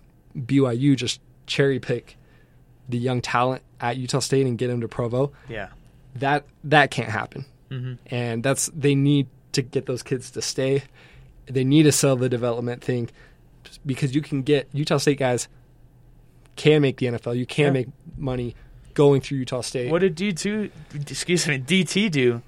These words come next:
Speaker 2: on Sunday?
Speaker 1: Yep.
Speaker 2: It was a big, big day for him.
Speaker 1: It was.
Speaker 2: Um, you know, so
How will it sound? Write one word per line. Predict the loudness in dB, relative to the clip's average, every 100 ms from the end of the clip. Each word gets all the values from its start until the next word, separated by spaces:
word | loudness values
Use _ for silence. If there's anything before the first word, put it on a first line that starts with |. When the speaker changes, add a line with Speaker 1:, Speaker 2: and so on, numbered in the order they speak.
| -10
Speaker 2:
on | -4 -2
Sunday? | 0 0 -2 -6 -16 -20 -20 -20 -20 -10
Speaker 1:
Yep. | -8 -8 -10 -16
Speaker 2:
It |
was | -10 -6
a |
big, | 0 0 -2 -4
big | -4 0
day | 0 -2
for | -4 -6
him. | -6 -12 -10
Speaker 1:
It |
was. | -6 -4 -4 -8 -10
Speaker 2:
Um, | -4 -2 0 -4 -10 -20 -20 -20 -20 -10
you | -2
know, | 0 0
so | -2 -6